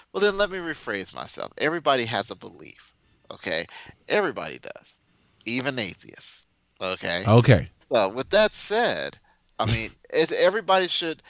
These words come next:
Speaker 1: should have the tolerance to, while you may disagree for whatever crazy reason that you would dis-, disagree with, you should all respect,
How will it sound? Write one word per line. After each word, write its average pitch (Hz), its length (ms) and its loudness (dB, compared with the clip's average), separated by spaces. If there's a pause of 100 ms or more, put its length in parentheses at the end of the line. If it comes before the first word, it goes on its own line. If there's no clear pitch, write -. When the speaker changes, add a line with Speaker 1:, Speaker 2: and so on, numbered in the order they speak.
(140)
Speaker 1:
should 156 240 -4
have 160 300 2
the 135 100 -8 (140)
tolerance 190 880 0 (680)
to, 156 260 -6 (800)
while 185 220 6
you 185 160 -4
may 208 260 0
disagree 156 640 -2
for 147 240 -4
whatever 127 680 0 (1000)
crazy 120 480 -2
reason 101 420 -10
that 98 220 -4
you 90 60 -10
would 95 140 -12
dis-, - 240 -6 (220)
disagree 107 600 -2
with, - 260 -4 (380)
you 160 120 -2
should - 180 2 (100)
all 143 260 4
respect, - 760 -6